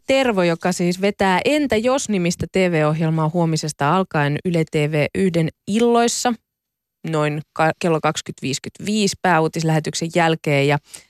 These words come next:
nämä jaksot löytyy myöskin sitten Areenasta. Kahdeksan kappaletta näitä jaksoja, öö, on. Me ollaan tässä jo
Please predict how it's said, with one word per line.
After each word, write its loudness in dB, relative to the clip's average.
nämä 0
jaksot -2
löytyy -4
myöskin -6
sitten -4
Areenasta. 0
Kahdeksan -2
kappaletta -2
näitä -2
jaksoja, 0
öö, 0
on. 2
Me 2
ollaan 2
tässä -2
jo 0